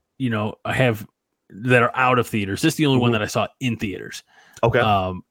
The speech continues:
Speaker 1: and, but, but, you know, it's, it's, uh, deadly viruses and, and potential plagues. It,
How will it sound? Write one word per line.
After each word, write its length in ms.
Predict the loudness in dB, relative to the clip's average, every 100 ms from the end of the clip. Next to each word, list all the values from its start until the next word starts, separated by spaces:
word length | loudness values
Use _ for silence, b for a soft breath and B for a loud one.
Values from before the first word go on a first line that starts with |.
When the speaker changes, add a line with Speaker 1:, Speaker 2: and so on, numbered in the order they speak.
| _
Speaker 1:
and, 480 | -2 0 0 -2 -6 -12 _ 0
but, 240 | 2 2 -2 b b b -2
but, 240 | 0 0
you 120 | -2
know, 160 | 0 2
it's, 260 | 2 -2 -4
it's, 360 | -2 -2 -4
uh, 300 | -6 -4 -4
deadly 240 | 0 2 2
viruses 920 | 2 0 2 0 2 2 4 2 2
and, 240 | 0 -2
and 300 | -6 -6 -6 -10 b b _ _ _
potential 380 | -4 0 0 0
plagues. 400 | 0 2 2 2
It, 260 | -2 -2